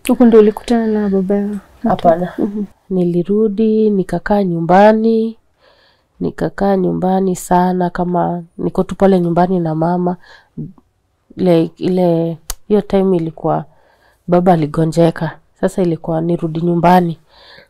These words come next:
Speaker 2: Nikae nyumbani, kukaa kaa nyumbani, ile kutoka, kwenda kutembea, ndio nikapatananga na baba watoto.
Speaker 1: Na ilikuwa vipi? Alikuwa mtu aina gani ukikutana,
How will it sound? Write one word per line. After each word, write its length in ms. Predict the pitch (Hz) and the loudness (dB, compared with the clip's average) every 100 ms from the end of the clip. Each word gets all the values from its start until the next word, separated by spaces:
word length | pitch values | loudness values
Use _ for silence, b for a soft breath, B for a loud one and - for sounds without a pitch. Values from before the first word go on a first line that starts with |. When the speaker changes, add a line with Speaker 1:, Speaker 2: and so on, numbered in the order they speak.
| _ _ | _ _
Speaker 2:
Nikae 300 | 165 - 196 | -8 -2 -2
nyumbani, 540 | 175 165 180 185 180 | -2 -2 -2 -2 -4
kukaa 320 | 180 - 180 175 | -6 -4 -4 -2
kaa 200 | 208 196 | -2 -2
nyumbani, 480 | 180 175 185 190 | -2 -4 -4 -4
ile 200 | 185 185 | -2 -4
kutoka, 800 | 175 - - 185 185 - 180 175 | -6 -14 -8 -6 -6 -6 -6 -6
kwenda 260 | - 175 175 | -6 -6 -6
kutembea, 400 | - 165 160 175 | -8 -8 -6 -6
ndio 180 | 170 160 | -6 -8
nikapatananga 680 | 160 160 165 - 156 170 170 | -12 -14 -14 -12 -10 -10 -10
na 100 | 156 | -10
baba 240 | 160 156 | -12 -10
watoto. 500 | 165 165 175 170 - - - | -12 -10 -12 -12 -16 -14 0
Speaker 1:
Na 80 | 208 | 4
ilikuwa 380 | 190 196 196 | 4 4 2
vipi? 320 | 185 208 202 202 | 2 0 2 2
Alikuwa 380 | 196 202 226 | 2 0 -2
mtu 180 | 214 - | -2 -2
aina 220 | 170 165 | -2 -2
gani 280 | 165 180 185 | -2 -2 -2
ukikutana, 680 | 175 185 _ 190 - 185 | -4 -10 _ -10 -6 -4